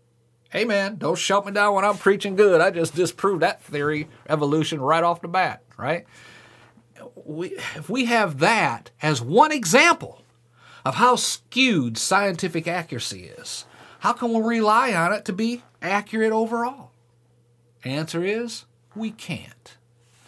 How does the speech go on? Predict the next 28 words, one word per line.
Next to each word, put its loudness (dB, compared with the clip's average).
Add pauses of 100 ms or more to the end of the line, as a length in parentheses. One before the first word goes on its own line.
(280)
And -2
that's 0
just -2
one 0
example. -4 (360)
I've 0
talked 4
to 0
other 2
experts -2
about 0
Noah's 0
flood -2
and -10
other -2
such -4
things. -8 (260)
They 0
all 4
reveal 0
the -2
same -2
type -6
of -8
evidence. -12 (600)
Praise -2
the -6
Lord. -4